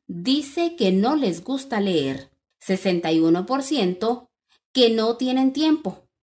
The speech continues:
cuarenta y ocho por ciento afirma que nunca ha acudido a una biblioteca, trece por ciento nunca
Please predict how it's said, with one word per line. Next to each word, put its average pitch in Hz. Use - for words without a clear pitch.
cuarenta 180
y 165
ocho 165
por 262
ciento 220
afirma 349
que 196
nunca 320
ha 240
acudido 277
a 185
una 208
biblioteca, 170
trece 170
por 277
ciento 220
nunca 320